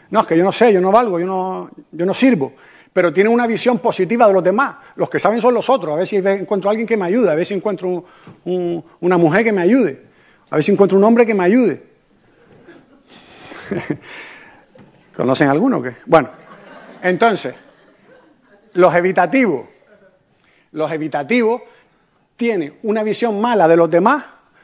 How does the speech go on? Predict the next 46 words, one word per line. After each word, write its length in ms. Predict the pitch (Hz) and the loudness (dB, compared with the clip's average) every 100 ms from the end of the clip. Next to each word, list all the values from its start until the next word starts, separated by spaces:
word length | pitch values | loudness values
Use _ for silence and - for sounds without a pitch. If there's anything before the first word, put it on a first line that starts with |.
| _ | _
no 100 | 170 | -6
te 100 | 160 | -4
puedes 200 | 165 160 | 0 0
fiar 200 | 165 170 | 0 -2
de 80 | 180 | 0
nadie, 320 | 240 233 233 - - | 0 -2 -6 -10 -6
la 100 | 143 | -2
gente 220 | 165 156 | 0 -2
es 40 | |
mala, 380 | 143 233 233 220 - - | 0 0 0 -2 -6 -2
la 80 | 156 | 0
gente 220 | 220 170 | 2 2
no 100 | 147 | 2
sabe, 380 | 220 240 226 226 _ _ _ - | 0 0 -2 -10 _ _ _ -6
la 80 | |
gente 160 | 165 175 | -4 -2
se 100 | 180 | 0
va 80 | 170 | 0
a 20 | |
aprovechar 380 | 165 160 156 175 | 0 -2 0 0
de 120 | 160 | 2
ti, 220 | 240 240 - _ _ | 0 -2 -6 _ _
pero 220 | 190 170 | 2 4
además 420 | 160 147 185 202 - | 4 2 0 -2 -4
tiene 220 | 233 247 | -2 0
una 160 | 208 | -2
visión 280 | 190 185 214 | -2 -2 -2
negativa 500 | 196 170 160 214 170 | 0 0 0 0 2
de 120 | 165 | 2
él, 220 | 240 127 - | 2 0 -6
y 100 | - | 0
"yo 100 | 156 | 2
tampoco 360 | 160 165 175 156 | 4 2 0 0
sé", 320 | - 233 233 | 2 2 2
yo, 100 | 175 | 0
entonces, 340 | 180 - 156 185 | -2 -4 -4 0
¿qué 80 | |
hace? 160 | 208 156 | 0 0
Se 140 | 151 | -4
protege, 400 | 135 131 165 - - _ _ | -4 -4 -6 -8 -20 _ _
se 120 | - | -12
esconde. 400 | - 175 156 120 _ _ _ _ _ _ _ _ _ _ _ _ _ _ - - _ | -8 -6 -6 -6 _ _ _ _ _ _ _ _ _ _ _ _ _ _ -20 -20 _
Y 340 | 202 233 262 - _ _ _ | 0 0 -2 -10 _ _ _
los 240 | 165 160 - | 0 0 2
temerosos, 640 | 147 147 226 - 240 - _ _ _ _ _ _ _ _ | 2 4 2 0 -4 -6 _ _ _ _ _ _ _ _
perdón, 340 | 143 165 185 | -2 0 -2